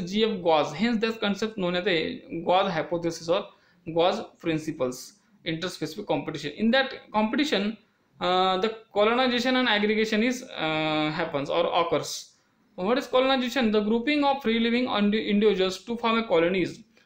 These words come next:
to have a bet-, better protection from the natural enemies or the environmental condition for the improved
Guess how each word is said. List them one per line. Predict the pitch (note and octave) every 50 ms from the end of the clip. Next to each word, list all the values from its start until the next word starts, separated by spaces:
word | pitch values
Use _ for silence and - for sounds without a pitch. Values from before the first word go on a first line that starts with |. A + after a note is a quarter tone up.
| _ _ _ -
to | A#3
have | A#3 A3+ B3 B3 A3
a |
bet-, | G3+ G#3 G#3+ G#3+ A#3+ F3 E3+
better | F#3 F#3+ F#3 A3
protection | A3 - G#3+ G#3 A3 A3 - A3+ A3 G#3+
from | G#3+ F#3+ F#3
the | F#3+
natural | G3+ G3 F#3 F#3 F#3+ G3+ G3
enemies | F#3+ F#3+ F3 F3 F3+ F#3 F#3
or | F#3 - D#3+ D#3+
the | F3+ A#3 G#3+
environmental | F3+ E3+ E3 D#3 D#3 D3 D#3 D#3+ G#3+ B3+ C#4 - - _ _ _ _ _
condition | - F3+ F3 F#3+ F#3+ F#3 G#3+ G#3 G3+
for | - F#3 E3+ E3+
the | F3 A#3 B3 - -
improved | F#3+ F#3+ F#3+ - G#3+ A3 A3+